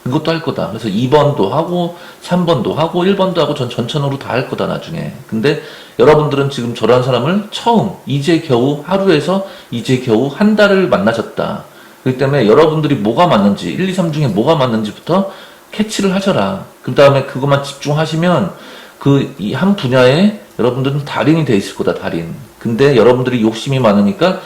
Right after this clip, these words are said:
일도 먹고 싶고, 이도 먹고 싶고, 삼도 먹고 싶고, 이런 욕심. 그냥 하나만 하면 되는데, 그래서 일 번, 이 번, 삼 번 중에 종목을 주면 뭘 사라는 거냐, 이런 질문 주지 마시고요. 예, 여러분들이 일단 패턴을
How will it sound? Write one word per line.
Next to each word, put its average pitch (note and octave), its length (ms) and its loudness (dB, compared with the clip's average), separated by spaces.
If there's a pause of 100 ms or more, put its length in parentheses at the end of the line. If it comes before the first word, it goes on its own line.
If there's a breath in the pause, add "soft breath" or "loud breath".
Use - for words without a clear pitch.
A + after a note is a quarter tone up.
(240 loud breath)
일도 G#3+ 300 2
먹고 E3+ 260 0
싶고, - 260 -2
이도 C#3 260 0
먹고 C#3+ 260 -2
싶고, - 240 -6
삼도 F#3 280 0
먹고 D3+ 220 -2
싶고, E2+ 340 -8 (160)
이런 B2+ 240 0
욕심. F#2 380 -4 (600 loud breath)
그냥 C#3+ 180 0
하나만 A3+ 560 0 (100)
하면 F#3 200 0
되는데, G#2 540 -2 (460 loud breath)
그래서 F3+ 460 0 (220 loud breath)
일 G#3+ 240 2
번, F#3 220 4
이 C3 80 0
번, C#3+ 140 4
삼 F3+ 180 -2
번 F#3 160 0
중에 D3+ 240 -4
종목을 C#3+ 400 0
주면 A#2+ 340 -2
뭘 C#3 160 2
사라는 D#3 380 2
거냐, G2 460 0
이런 D#3+ 260 0
질문 C3 380 -6
주지 - 220 -10
마시고요. D3 600 -4 (160)
예, F#2 240 -6 (260 loud breath)
여러분들이 C#3+ 440 0
일단 E3+ 280 -4
패턴을 E3+ 520 -4